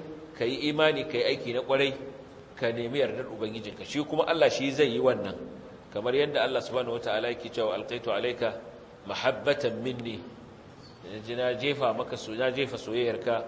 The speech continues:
a cikin, a cikin zuka-, zukatansu. To abin da yake bukata shine imani da Allah da aiki na ƙwarai. Yayin da mutum zai yi wannan, to zai samu wannan soyayya daga Allah subhanahu wata'ala.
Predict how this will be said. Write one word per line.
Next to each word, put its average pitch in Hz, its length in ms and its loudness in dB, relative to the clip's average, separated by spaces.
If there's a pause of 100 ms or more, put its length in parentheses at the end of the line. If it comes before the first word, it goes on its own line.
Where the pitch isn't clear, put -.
(340)
a 98 60 -8
cikin, - 260 -8 (160)
a 113 80 -2
cikin 117 300 -6
zuka-, 107 420 0 (160)
zukatansu. 98 500 -4 (720)
To - 60 -10
abin 143 220 0
da 143 80 2
yake 143 200 0
bukata 151 400 4
shine 139 200 -2 (180)
imani 139 340 2
da 113 120 4
Allah 131 340 4 (640)
da 107 420 2
aiki 131 460 0
na 120 100 0
ƙwarai. 131 380 4 (380)
Yayin 117 240 2
da 127 80 2
mutum 117 260 -6
zai 117 160 0
yi 117 80 -2
wannan, 147 320 2 (420)
to 107 120 -8
zai 123 120 -2
samu 113 460 -2 (680)
wannan 127 380 2
soyayya 117 500 0
daga 92 220 -4
Allah 117 200 -4
subhanahu 101 440 -6
wata'ala. 82 400 -8